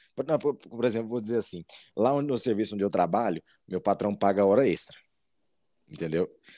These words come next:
Aí, ou seja, se todo dia eu acordar um pouquinho mais cedo e chegar um pouquinho mais tarde,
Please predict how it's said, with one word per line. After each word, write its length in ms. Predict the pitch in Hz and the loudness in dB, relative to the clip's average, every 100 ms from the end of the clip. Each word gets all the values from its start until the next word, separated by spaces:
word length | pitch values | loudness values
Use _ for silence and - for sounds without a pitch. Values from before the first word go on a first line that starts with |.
| - - | -20 4
Aí, 240 | 110 113 | 8 10
ou 100 | 135 | 8
seja, 320 | 151 107 92 92 | 6 2 2 2
se 220 | - 170 | 0 2
todo 260 | 175 151 | 2 0
dia 140 | 117 110 | 0 0
eu 40 | |
acordar 300 | 104 104 101 | 0 2 0
um 80 | 104 | 0
pouquinho 400 | - 107 - 196 | -2 -4 -4 -4
mais 220 | 160 127 | -2 2
cedo 280 | - 95 80 87 | 4 4 0 -6
e 60 | |
chegar 260 | - 98 95 | -6 -4 -4
um 100 | 95 | -4
pouquinho 320 | 101 - 147 | -4 -4 -6
mais 200 | 135 101 | -4 -2
tarde, 460 | - 110 113 92 - | 0 0 2 0 -4